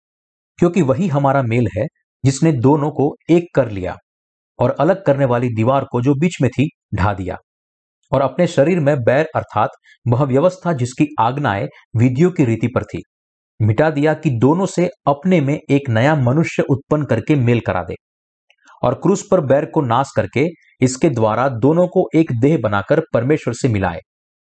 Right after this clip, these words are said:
उसने आकर तुम्हें जो दूर थे और उन्हें जो निकट थे, दोनों को मेल मिलाप का सुसमाचार सुनाया,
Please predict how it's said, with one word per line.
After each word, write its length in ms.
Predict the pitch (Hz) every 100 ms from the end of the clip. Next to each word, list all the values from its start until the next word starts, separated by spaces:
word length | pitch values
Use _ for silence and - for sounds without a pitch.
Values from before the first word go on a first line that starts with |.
| _ _ _ _ -
उसने 320 | 127 160 -
आकर 300 | 127 139 139
तुम्हें 440 | 113 135 98 107 156 - _ _
जो 120 | 127
दूर 320 | 143 120 240 151
थे 80 | 104 - _ _ _ -
और 100 | 139
उन्हें 440 | 175 160 156 87 - _
जो 160 | 120 147
निकट 300 | 143 139 160 -
थे, 60 | 101 98 _ _ -
दोनों 320 | 113 151 180
को 140 | 180 170
मेल 280 | 131 165
मिलाप 300 | 156 123 120 127 -
का 100 | 131
सुसमाचार 640 | - 113 110 104 - 98
सुनाया, 340 | - 87 82